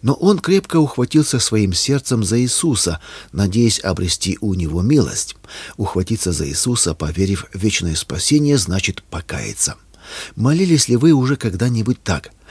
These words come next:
«Господь Иисус Христос, я знаю, что заслужил вечную смерть, но прошу Тебя,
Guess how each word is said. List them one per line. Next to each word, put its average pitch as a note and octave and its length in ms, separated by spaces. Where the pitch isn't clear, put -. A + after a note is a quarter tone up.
«Господь C#3 480
Иисус C3 400
Христос, E2+ 760
я G#2+ 140
знаю, C#3 340
что - 180
заслужил F#2+ 500
вечную F2+ 420
смерть, D#2 480
но B2 140
прошу A#2 320
Тебя, F#2+ 360